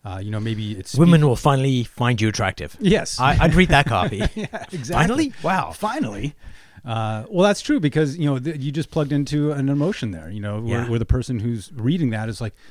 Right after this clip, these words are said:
Speaker 1: you know, you're, you're trying to meet them where they are. And, you know, and that's another thing, the empathy, you know, you're just trying to meet the person where they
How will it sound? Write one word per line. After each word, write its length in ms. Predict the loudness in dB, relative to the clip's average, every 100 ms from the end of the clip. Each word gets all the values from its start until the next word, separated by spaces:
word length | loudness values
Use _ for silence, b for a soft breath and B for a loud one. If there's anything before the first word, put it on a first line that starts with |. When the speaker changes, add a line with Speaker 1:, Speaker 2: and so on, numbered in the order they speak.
| b
Speaker 1:
you 140 | -6 -4
know, 80 | -4
you're, 300 | -4 -2 -2 -4
you're 140 | -8
trying 260 | -4 -2 -2
to 40 |
meet 300 | -2 -4 -6
them 180 | -6 -6
where 160 | -6 -6
they 140 | -6
are. 280 | -6 -10 -14 b b b
And, 120 | -8
you 40 | -6
know, 60 |
and 80 | -4
that's 180 | -6 -6
another 320 | -6 -4 -6
thing, 220 | -6 -8
the 180 | -8 -6
empathy, 340 | -6 -6 -10 -14
you 180 | -12 -6
know, 80 |
you're 100 | -6
just 140 | -6 -6
trying 220 | -6 -2
to 80 | -2
meet 420 | 0 -2 -4 -6
the 100 | -12
person 680 | -8 -8 -8 -10 -10 -8 -8
where 280 | -8 -10 -12
they 180 | -12